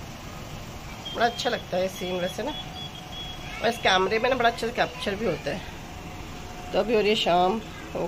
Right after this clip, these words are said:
खड़ी husband की कार, और ये जंगल हमारे घर के पास में,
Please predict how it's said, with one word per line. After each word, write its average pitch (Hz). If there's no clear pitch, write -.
खड़ी 185
husband 175
की 175
कार, 170
और 156
ये 180
जंगल 185
हमारे 175
घर 180
के 190
पास 160
में, 180